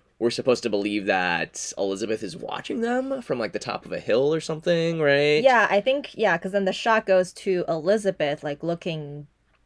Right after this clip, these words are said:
Speaker 2: down on, down this hill, I think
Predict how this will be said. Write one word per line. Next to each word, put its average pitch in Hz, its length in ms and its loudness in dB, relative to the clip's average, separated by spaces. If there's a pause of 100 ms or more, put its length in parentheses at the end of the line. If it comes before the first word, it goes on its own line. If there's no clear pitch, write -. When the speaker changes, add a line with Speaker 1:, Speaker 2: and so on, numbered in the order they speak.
Speaker 2:
down 170 420 0
on, 151 380 -8 (220)
down 170 260 -2
this 170 140 -4
hill, 170 560 2 (540)
I 175 100 -2
think - 220 -4